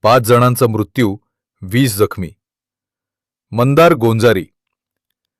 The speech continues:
शहरातील नवले ब्रिजवर सातत्याने अपघाताच्या घटना घडतात.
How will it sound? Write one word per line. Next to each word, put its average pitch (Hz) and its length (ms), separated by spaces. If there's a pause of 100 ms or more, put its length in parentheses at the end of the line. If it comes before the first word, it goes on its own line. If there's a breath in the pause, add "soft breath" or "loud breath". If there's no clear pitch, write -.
(340)
शहरातील 175 640
नवले 127 340
ब्रिजवर 117 480
सातत्याने 123 640
अपघाताच्या 113 560
घटना 98 320
घडतात. 87 340